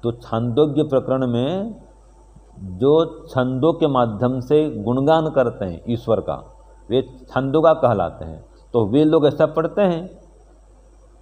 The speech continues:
और वैश्वानर को वो ब्रह्म मानते हैं, ब्रह्म रूप में पढ़ते हैं, तो ये भी एक हेतु दिया गया।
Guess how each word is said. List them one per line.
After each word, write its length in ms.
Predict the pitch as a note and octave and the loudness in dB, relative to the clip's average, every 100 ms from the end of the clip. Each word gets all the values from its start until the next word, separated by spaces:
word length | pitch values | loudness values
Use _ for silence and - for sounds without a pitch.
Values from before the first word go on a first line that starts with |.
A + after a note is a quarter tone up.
| _ _ - | _ _ -8
और 220 | G2 G#2 G2+ | 0 2 2
वैश्वानर 600 | F2 A#2 A#2+ C3 C3+ D3+ D3+ | 2 0 2 0 2 2 2
को 180 | E3+ F3 G2+ - - - | 4 4 4 -2 -14 -10
वो 60 | F2+ | -2
ब्रह्म 320 | A2+ A#2+ C3+ | 0 0 2
मानते 340 | D3 D#3 D3+ | 0 0 -2
हैं, 180 | F3 F3 E3+ - - - - - - - - - | -2 -2 -10 -20 -20 -20 -20 -20 -20 -20 -20 -16
ब्रह्म 360 | D#2+ A#2 C3 | -4 -2 0
रूप 100 | C#3+ | 0
में 140 | D3 D3+ | 0 0
पढ़ते 280 | D#3 D3+ D#3 | 0 -2 -2
हैं, 220 | C#3+ D3 - - - - - - - - - - - | -4 -8 -16 -20 -20 -20 -20 -20 -20 -20 -20 -20 -10
तो 60 | G2+ | -4
ये 60 | A2 | 0
भी 140 | D3+ | 2
एक 120 | D3+ | 2
हेतु 200 | D3 D3 | -2 0
दिया 220 | C#3 C#3 | 2 4
गया। 220 | B2+ A2+ | 2 0